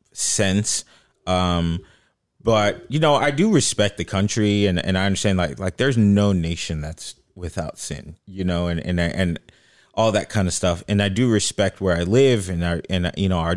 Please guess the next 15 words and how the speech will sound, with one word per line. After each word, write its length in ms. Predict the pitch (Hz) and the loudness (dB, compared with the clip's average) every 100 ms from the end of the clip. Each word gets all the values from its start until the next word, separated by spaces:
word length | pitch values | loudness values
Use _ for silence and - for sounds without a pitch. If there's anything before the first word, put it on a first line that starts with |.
| - | -2
I 60 | 95 | -2
want 240 | 98 98 | 2 0
everybody 460 | 92 104 92 90 85 | 0 0 0 0 -2
to 120 | 87 | -4
have 300 | 90 87 80 | -2 -2 -2
the 100 | 85 | -4
ability 460 | 76 95 95 92 | 0 0 0 0
to 80 | 87 | -2
be 240 | 73 85 85 | -4 -6 -6
happy 400 | - 104 120 113 | -4 -4 0 2
where 180 | 113 | 2
they 160 | 110 110 | 2 2
live 460 | 110 113 113 110 107 | 4 4 4 4 0
and 240 | 95 95 92 | 0 0 0
to 260 | 98 92 | 0 -2